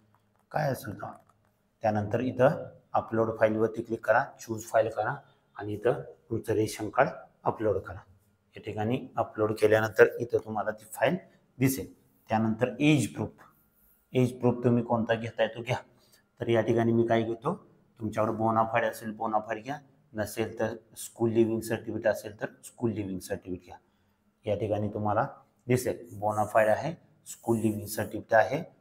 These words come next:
त्यानंतर या दोन्हीपैकी एक तुम्ही कोणतंही घेऊ शकता. तर मी दाखला घेतो, या ठिकाणी अपलोडवरती click करतो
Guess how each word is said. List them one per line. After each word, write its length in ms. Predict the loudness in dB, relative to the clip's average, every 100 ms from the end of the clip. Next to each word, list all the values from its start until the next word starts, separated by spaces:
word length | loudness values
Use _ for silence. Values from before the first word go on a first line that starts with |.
| _ _ _ -4
त्यानंतर 520 | -2 -2 2 4 4 -2 -16 -20 _ _ _ _ _ -6
या 80 | -4
दोन्हीपैकी 680 | -2 0 0 -2 -4 -6 -10
एक 180 | -12 -10
तुम्ही 200 | -8 -8
कोणतंही 500 | -6 -6 -6 -10 -6
घेऊ 200 | -2 0
शकता. 360 | -2 -8 -10
तर 160 | -12 -10
मी 100 | 4
दाखला 360 | 4 4 -2
घेतो, 400 | -6 -6 -8 -14 -16 _ _ _
या 60 | -14
ठिकाणी 280 | -8 -6 -6
अपलोडवरती 640 | -6 -6 -2 -2 -2 -6
click 280 | -10 -12 -12
करतो 400 | -12 -8 -8 -10